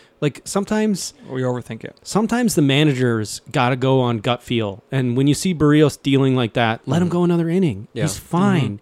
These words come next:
Speaker 1: He's twenty-five years old.
Speaker 2: Yep.
Speaker 1: He can throw
Speaker 2: They said that the
Speaker 1: eighty-five pitches.
Speaker 2: They said that the numbers for Barrios, the first two times through the lineup, he's, like,
Speaker 1: Were
Speaker 2: a
Speaker 1: stellar.
Speaker 2: dominant pitcher.
Speaker 1: And then the third time
Speaker 2: And
Speaker 1: through,
Speaker 2: the third
Speaker 1: I know.
Speaker 2: time, he, he really struggled. But I think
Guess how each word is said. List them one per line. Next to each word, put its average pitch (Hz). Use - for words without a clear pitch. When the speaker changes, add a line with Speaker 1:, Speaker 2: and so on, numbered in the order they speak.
Speaker 1:
He's 185
twenty-five 185
years 170
old. 156
Speaker 2:
Yep. 139
Speaker 1:
He 208
can 220
throw 208
Speaker 2:
They 185
said 202
that 196
the 202
Speaker 1:
eighty-five 208
pitches. 151
Speaker 2:
They 175
said 220
that 226
the 170
numbers 151
for 143
Barrios, 131
the 147
first -
two 156
times 139
through 143
the 127
lineup, 123
he's, 147
like, 135
Speaker 1:
Were 131
Speaker 2:
a 117
Speaker 1:
stellar. 160
Speaker 2:
dominant 135
pitcher. 131
Speaker 1:
And 135
then 147
the 131
third 147
time 135
Speaker 2:
And 139
Speaker 1:
through, 135
Speaker 2:
the 113
third 143
Speaker 1:
I 139
know. 185
Speaker 2:
time, 139
he, 120
he 127
really 127
struggled. 135
But 135
I 131
think -